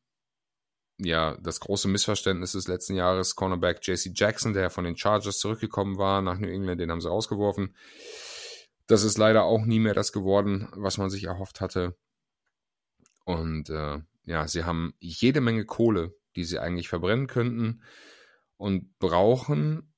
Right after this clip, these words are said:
jetzt eine Situation, eine Atmosphäre, ein, ein Surrounding für ihren neuen Franchise-Quarterback, den sie im Draft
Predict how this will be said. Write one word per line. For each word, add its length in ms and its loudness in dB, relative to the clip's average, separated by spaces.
jetzt 640 -2
eine 200 0
Situation, 760 -2
eine 500 -2
Atmosphäre, 1080 2
ein, 360 -4
ein 260 -4
Surrounding 720 4
für 180 -6
ihren 280 2
neuen 520 2
Franchise-Quarterback, 1200 2
den 220 -2
sie 100 -6
im 120 -4
Draft 400 0